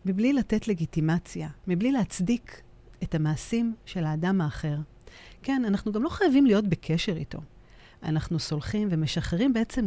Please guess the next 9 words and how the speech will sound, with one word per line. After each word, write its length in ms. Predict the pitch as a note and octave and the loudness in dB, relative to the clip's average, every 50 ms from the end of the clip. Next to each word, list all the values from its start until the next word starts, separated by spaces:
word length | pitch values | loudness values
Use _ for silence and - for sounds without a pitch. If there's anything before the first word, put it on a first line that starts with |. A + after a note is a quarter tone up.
| - - | -2 -4
כאב, 380 | - - - G#3+ A#3 A3 G#3 G#3+ A#3+ C#4+ - - - - - - - - - - - - - - | -6 -6 -4 -2 -2 -2 -4 -6 -8 -12 -14 -20 -20 -20 -20 -20 -20 -20 -20 -20 -20 -20 -20 -14
כי 260 | - - G#3 G3+ G3+ - - - - - - - | -6 -2 0 0 0 -2 -6 -16 -20 -20 -4 2
הוא 180 | D4 D#4+ F4+ E4 | 4 6 6 6
מפריע 440 | C4 - - - A#3 B3+ D4+ E4+ | 4 2 0 4 6 6 8 8
לי, 140 | D4 G3 E3 - | 6 4 4 4
הוא 100 | - C4+ | 4 4
מעכב 380 | D#4+ E4+ C#4 - - C4 C#4+ D#4 | 4 4 2 2 4 4 4 4
אותי 200 | F4+ - - F#3 | 4 2 2 0
בחיים. 440 | D3 C#3+ - - D#3 D3 D#3 C#3+ | 0 0 -2 -4 -4 -4 -4 -6